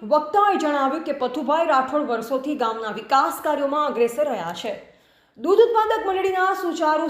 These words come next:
સંચાલનમાં તેમનું યોગદાન અગત્યનું છે, જે કારણે મંડળી સતત પ્રગતિના નવા માઇલસ્ટોન સર કરી રહી છે. ગ્રામજનોનું કહેવું છે કે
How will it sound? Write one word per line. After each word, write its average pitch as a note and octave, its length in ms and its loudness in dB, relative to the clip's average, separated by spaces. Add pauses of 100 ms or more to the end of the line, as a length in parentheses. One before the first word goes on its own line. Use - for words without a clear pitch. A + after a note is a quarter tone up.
સંચાલનમાં C4+ 720 0
તેમનું A#3+ 340 0
યોગદાન A#3 440 -2
અગત્યનું C4+ 480 -2
છે, D#4+ 160 -4
જે A3+ 60 0 (100)
કારણે G#3+ 360 -2 (380)
મંડળી E4+ 480 2
સતત F4 260 0
પ્રગતિના C#4 640 -2
નવા A#3 240 0 (140)
માઇલસ્ટોન B3+ 580 -2
સર B3 140 0 (100)
કરી F#3 160 -10
રહી F#3 220 -8
છે. A3+ 120 -4 (600)
ગ્રામજનોનું D#4 640 2
કહેવું E4+ 340 2
છે F4 140 -6
કે D#4 100 -2